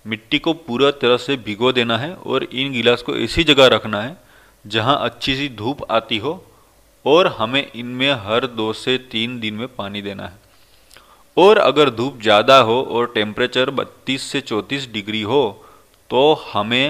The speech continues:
हर रोज़ पानी देना है। आपको एक हफ्ते में इन बीजों में से पौधे के अंकुर नजर आएंगे। अब हम इन पौधों को तब तक पानी देते रहना है जब तक यह हमारे बागीचे या खेत में लगाने की साइज के नहीं हो जाते।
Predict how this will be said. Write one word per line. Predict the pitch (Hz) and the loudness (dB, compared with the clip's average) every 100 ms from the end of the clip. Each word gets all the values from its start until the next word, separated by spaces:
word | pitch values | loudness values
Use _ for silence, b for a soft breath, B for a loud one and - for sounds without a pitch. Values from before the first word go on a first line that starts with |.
| 139 | -4
हर | 101 107 | -4 -4
रोज़ | 104 127 135 - | 0 -2 -2 -2
पानी | 101 104 | 0 -2
देना | 98 95 98 | -6 -8 -12
है। | 85 _ _ _ b b b b b _ _ | -16 _ _ _ b b b b b _ _
आपको | 110 113 - - 175 - | 2 2 2 0 0 2
एक | 151 180 - - | 2 2 0 -10
हफ्ते | - - 113 | -10 -4 -2
में | 123 - - | -2 -6 -6
इन | 151 180 185 160 | -4 -4 -8 -8
बीजों | 110 104 120 | -8 -4 -4
में | 110 98 | -4 -6
से | - 131 202 _ b b - | -8 -12 -12 _ b b -4
पौधे | 107 107 143 | 0 2 2
के | 147 143 | 2 -2
अंकुर | 110 104 123 | -2 -6 -8
नजर | 117 101 101 | -6 -4 -2
आएंगे। | 98 98 98 92 - _ _ _ _ - | -4 -8 -16 -20 -20 _ _ _ _ 2
अब | 143 160 | 2 4
हम | 127 127 - - _ _ _ _ - | 2 0 -2 -20 _ _ _ _ -6
इन | 139 165 | -6 -4
पौधों | 165 107 113 117 | -2 0 0 -2
को | 127 147 214 _ - | -2 -4 -6 _ -2
तब | 123 - | -2 0
तक | - - 123 | -4 0 2
पानी | 110 117 | 4 2
देते | 107 101 113 | -2 -2 0
रहना | 104 95 98 | 0 -2 -8
है | 117 165 b b b - | -10 -14 b b b -20
जब | 98 - - - | 0 0 0 0
तक | 160 131 | -2 0
यह | 127 135 | 0 0
हमारे | 107 110 120 131 | 0 2 4 4
बागीचे | 110 101 117 123 131 | 2 0 -2 0 2
या | 135 | 2
खेत | - 107 | -2 -6
में | 107 123 | -4 -2
लगाने | 110 104 110 120 | 0 0 -2 -4
की | 127 | -8
साइज | - 101 104 | -6 -4 -4
के | - 165 180 | -8 -12 -10
नहीं | 120 113 123 | -4 -2 -2
हो | 104 101 | -2 -6
जाते। | 95 87 71 | -8 -10 -16